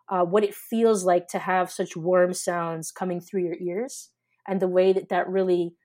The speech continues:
uh, when you think about also the rhythm of being on a road, uh, especially if you're, on an open road where there might, where there, where there isn't traffic behind you, you don't feel the pressure to drive really quickly.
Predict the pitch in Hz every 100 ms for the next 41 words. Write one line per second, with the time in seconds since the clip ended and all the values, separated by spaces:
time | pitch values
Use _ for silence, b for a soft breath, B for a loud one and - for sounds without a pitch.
0 | _ _ - 175 175 185 180 196 196 185
1 | 175 170 180 170 165 180 175 170 160 175
2 | 170 170 160 156 156 175 208 - b b
3 | b b - 170 160 170 - 277 277 277
4 | 247 233 220 196 185 _ _ _ _ _
5 | _ _ _ _ - 190 185 202 202 196
6 | 175 185 185 180 180 175 175 190 - 185
7 | 175 180 - 180 185 190 190 190 - 185
8 | 190 - 180 190 180 190 175 185 190 -
9 | 180 170 - 185 - 185 170 165 156 175
10 | 180 180 180 175 - 180 202 214